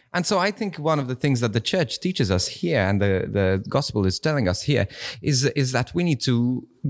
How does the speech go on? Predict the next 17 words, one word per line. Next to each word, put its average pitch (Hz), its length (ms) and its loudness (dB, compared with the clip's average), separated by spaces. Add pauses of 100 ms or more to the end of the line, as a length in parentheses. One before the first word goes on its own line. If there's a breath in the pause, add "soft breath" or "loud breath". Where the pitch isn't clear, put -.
(140)
be 127 200 2
watchful, 104 520 -2
because 151 300 0
not 147 540 -2
being 107 260 2
watchful 107 440 -2
invites 101 420 0
disaster. 87 720 0 (480 loud breath)
So 139 300 0
if 170 260 -2
you're 151 120 2
not 110 200 0
watchful, 147 380 -2
you 175 120 2
never 156 320 2
know 110 400 2
the, 135 300 2